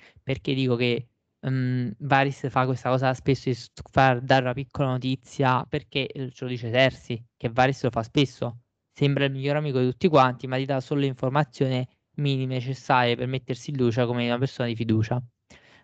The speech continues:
Varys conosce bene, tra l'altro, le opinioni di Ned Stark sulla strage dei Targaryen, anche perché era lì quando c'è stato lo scontro, per cui sa anche che questi avrebbe, eh, dissuaso o almeno avrebbe provato a rallentare Robert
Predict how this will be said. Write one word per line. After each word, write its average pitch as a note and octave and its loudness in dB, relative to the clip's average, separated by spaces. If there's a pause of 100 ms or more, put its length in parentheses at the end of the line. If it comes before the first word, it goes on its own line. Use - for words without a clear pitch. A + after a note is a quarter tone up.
(100)
Varys F#3+ 2
conosce C#3 -2
bene, D3 4
tra B2+ 2
l'altro, C3+ 0
le C3+ 2
opinioni C3+ -2
di C3+ -4
Ned C3+ 0
Stark A#2+ 2
sulla C3+ 6
strage B2+ 2
dei B2+ 6
Targaryen, A#2 0 (440)
anche C3+ -4
perché A#2 -8
era A2 -4
lì B2 -2 (560)
quando A#2 2
c'è A2+ -2
stato A2+ 2
lo A2+ 4
scontro, A#2 -6 (200)
per D3+ 0
cui E3 2
sa F3 4
anche D3+ 0
che C#3+ -8
questi D3 0
avrebbe, C3+ 2
eh, B2 0
dissuaso B2 4
o D#3 6
almeno D3 2
avrebbe B2+ -6
provato C#3 4
a A#2+ -2
rallentare C3+ -4
Robert B2+ 0